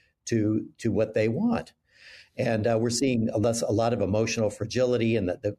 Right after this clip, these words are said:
the, the snowflake, uh, phenomenon. You know, that's as, that's as a result of,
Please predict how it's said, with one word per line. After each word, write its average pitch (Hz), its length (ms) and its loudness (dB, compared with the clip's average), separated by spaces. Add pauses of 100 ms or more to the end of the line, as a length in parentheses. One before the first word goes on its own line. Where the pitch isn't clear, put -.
the, 90 260 -6
the 98 100 -10
snowflake, 120 880 0
uh, 101 360 2 (360)
phenomenon. 117 800 0 (320)
You 131 80 -2
know, 123 80 2
that's 127 260 0
as, 147 280 -2
that's 101 240 -2
as 123 120 -2
a 151 80 0
result 104 440 0
of, 98 160 -2